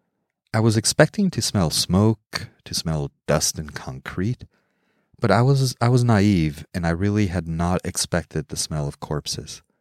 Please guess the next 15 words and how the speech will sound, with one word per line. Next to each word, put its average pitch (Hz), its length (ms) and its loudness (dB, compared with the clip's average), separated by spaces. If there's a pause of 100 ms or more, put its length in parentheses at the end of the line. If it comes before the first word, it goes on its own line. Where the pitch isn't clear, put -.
(600)
If 107 160 -4
the 104 100 2
wind 101 420 4
blew 113 220 4
a 117 60 6
certain 110 380 2
way, 107 380 4
blew 90 280 -2
from - 180 -8
a 85 60 -2
certain 87 380 -2
direction, 76 720 -4 (380)
it 85 80 -6
was 76 220 -4
unmistakable. 73 880 -6